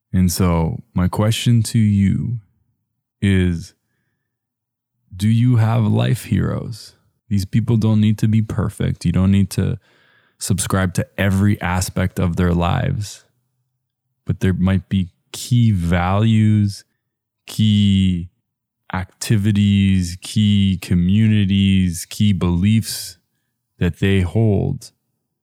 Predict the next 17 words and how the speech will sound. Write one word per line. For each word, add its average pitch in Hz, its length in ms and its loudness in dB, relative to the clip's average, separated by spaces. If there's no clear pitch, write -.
that 92 260 0
if 87 220 -2
you 104 500 0
also 110 560 0
held, 98 600 -4
could - 220 -18
increase 110 500 2
the 98 100 0
chances 90 540 0
of 85 180 -2
you 92 140 2
living 87 720 0
a 87 100 -4
life 87 540 -2
full 98 760 -4
of 87 400 -4
expression, 92 1200 -2